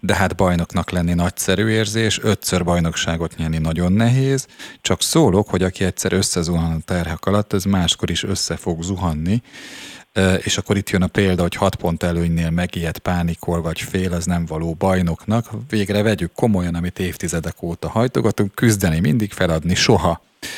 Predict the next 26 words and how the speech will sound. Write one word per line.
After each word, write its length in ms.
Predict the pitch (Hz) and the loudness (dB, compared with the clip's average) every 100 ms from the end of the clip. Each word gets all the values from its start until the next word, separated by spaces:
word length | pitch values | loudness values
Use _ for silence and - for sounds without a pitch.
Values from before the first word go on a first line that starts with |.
| - - | -14 -8
Ö, 240 | - 101 101 - | -2 2 2 0
szerinted 600 | - - 175 156 120 110 | -2 2 4 4 2 2
egy 140 | 104 101 | 4 4
játékosnak 800 | 113 104 101 - 98 107 101 113 | 4 4 2 2 2 2 2 2
ez 140 | 107 | 4
a, 240 | 98 92 90 - _ _ _ - - | 6 4 2 -10 _ _ _ -20 -4
ez 140 | 107 | 0
a 60 | 110 | 2
buzdító 540 | 98 131 120 98 104 | 4 4 4 0 0
beszéd 480 | 90 95 - 95 95 | 0 -2 0 -2 0
mennyi, 300 | 113 151 127 120 | 0 0 0 -2
mennyire 420 | 127 135 123 127 131 | -2 0 0 0 2
ösztönző, 720 | 131 - 101 87 85 85 85 | 0 0 -2 -4 -4 -6 -6
hiszen, 500 | - - - 95 95 - _ _ _ _ _ | -6 -6 -2 0 -2 -4 _ _ _ _ _
hiszen 220 | 98 - | -2 2
itt 140 | 104 - | 2 2
p-, 240 | 117 107 | 2 2
itt, 320 | 117 98 - | 0 -2 2
ö, 220 | 113 110 104 - - | 4 6 4 -2 -6
profi, 560 | - 123 - 110 110 - | 2 2 4 4 2 0
ö, 220 | 104 107 98 | 0 2 6
zsoldosokról 720 | 123 120 98 - - 98 90 | 6 6 4 2 2 2 4
van 140 | 92 | 4
szó, 320 | 95 - 101 104 | 2 2 4 4
akik, 480 | 95 - 104 - - | 2 0 -4 -2 0
ö, 160 | 98 | 2